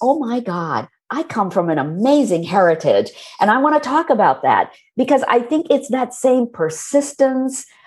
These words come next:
uh, of intention that has helped me get to where I wanted to go to at every point in my life. It's the same thing that my father focused on.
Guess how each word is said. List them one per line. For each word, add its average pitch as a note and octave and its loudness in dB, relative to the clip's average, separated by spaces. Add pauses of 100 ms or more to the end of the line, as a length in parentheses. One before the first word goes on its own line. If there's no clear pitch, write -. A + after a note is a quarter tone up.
(160)
uh, E3+ 2
of E3 0
intention A3+ 0 (280)
that F#3 2
has F3 0
helped D#3+ -2
me F#3+ 4 (200)
get G#3+ 0
to F#3+ 0
where F3 4
I G3 4
wanted E3 -2
to D3+ -2
go C#3+ 0
to C#3+ -2
at D#3+ -2
every E3 0
point D#3 -4
in D3 -6
my C3+ -6
life. C3 0 (300)
It's G#3+ -2
the G3+ 0
same G#3+ 0
thing G3+ 0
that F#3+ 0
my F3+ -2
father G3+ 0
focused C3+ -6
on. C3+ -8